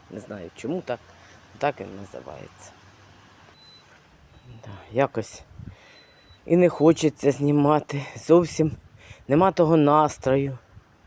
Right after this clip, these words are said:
Вчора знову вон попали по почті. У нас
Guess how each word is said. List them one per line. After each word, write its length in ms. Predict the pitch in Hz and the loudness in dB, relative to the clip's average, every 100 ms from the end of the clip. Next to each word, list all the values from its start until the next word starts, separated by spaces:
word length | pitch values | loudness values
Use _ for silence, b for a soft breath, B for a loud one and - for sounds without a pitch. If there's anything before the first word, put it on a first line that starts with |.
| _ b b b - | _ b b b -8
Вчора 320 | - 180 180 | 2 6 6
знову 440 | 117 131 147 143 | 4 2 2 2
вон 240 | 135 135 131 _ b b b b - - _ _ _ _ - - - _ - - | 0 -2 -2 _ b b b b -20 -20 _ _ _ _ -20 -20 -20 _ -14 -8
попали 580 | 127 - 143 139 143 139 | -4 2 4 6 6 4
по 140 | 143 | -4
почті. 640 | 139 131 143 135 - 143 139 - - - - _ _ b b b - | -4 0 0 0 -6 -6 -8 -10 -20 -18 -18 _ _ b b b -12
У 40 | |
нас 380 | 123 127 120 - | -6 -4 -6 -12